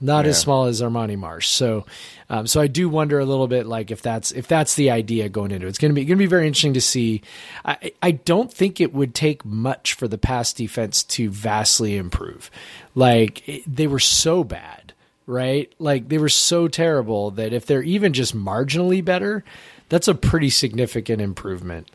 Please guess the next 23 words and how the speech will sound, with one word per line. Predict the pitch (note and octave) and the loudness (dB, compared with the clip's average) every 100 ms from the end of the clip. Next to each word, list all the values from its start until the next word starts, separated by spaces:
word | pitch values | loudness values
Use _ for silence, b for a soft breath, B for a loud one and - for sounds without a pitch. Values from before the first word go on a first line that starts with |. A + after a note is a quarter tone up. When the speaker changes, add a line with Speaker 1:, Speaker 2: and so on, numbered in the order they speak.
| B B B B B B | B B B B B B
Speaker 2:
Well, | C#3+ | 0
and | D3+ | 2
I | D3 | 0
think | C#3 E3+ D3+ | 2 0 0
you're | C#3+ | 0
gonna | C3+ B2+ | 2 0
see | A#2+ - A2+ G#2+ G#2+ G#2+ G#2 G2 - | 0 -2 0 2 2 2 0 -2 0
Dallas | G#2+ G#2 G2+ - | 2 4 2 0
Hobbs | G#2 G2+ G2+ G#2+ G2+ - - _ _ | -2 2 2 -2 -10 -14 -16 _ _
get | G#2+ G#2 | -2 0
more | G#2 G#2 G2+ G2 G#2+ - | 0 2 2 2 -2 -10
time | - G2 F#2 | -2 0 0
at | G2 | -4
nose | F2+ F#2+ F#2 | -2 -2 -2
tackle, | - F#2 G#2 G2 | -2 -2 0 2
obviously, | G2 G#2 G#2 - A#2+ A#2+ | 4 4 2 2 2 4
Speaker 1:
Yep. | F#2+ | 4
Speaker 2:
and | G2 F2+ | 2 0
he's | F#2+ A2 G2+ | 2 2 2
been | G#2 G2+ G2 F#2 F2+ B B B | 0 2 2 2 -6 B B B
the | - | -2
most | G2+ G#2 G2 G#2+ | 2 2 2 0
effective | F2 G2+ F#2+ - G2 F2+ F#2 | 0 0 0 0 0 0 -6